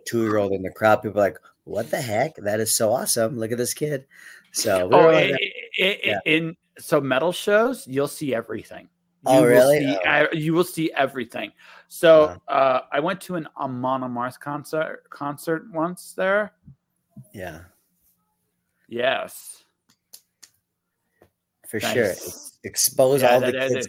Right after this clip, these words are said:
Speaker 2: that
Speaker 1: to all the experiences. Yay.
Speaker 2: That's right.
Speaker 1: <laughs>
Speaker 2: So, so, so, so anyway, I get, I'm, I'm, I'm,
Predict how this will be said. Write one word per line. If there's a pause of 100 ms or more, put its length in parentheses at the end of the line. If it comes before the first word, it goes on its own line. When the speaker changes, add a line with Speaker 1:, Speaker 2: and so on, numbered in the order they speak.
(160)
Speaker 2:
that
Speaker 1:
to (100)
all
the
experiences. (440)
Yay.
Speaker 2:
That's
right. (440)
Speaker 1:
<laughs> (160)
Speaker 2:
So, (160)
so,
so, (200)
so (140)
anyway, (200)
I
get, (180)
I'm, (140)
I'm, (100)
I'm,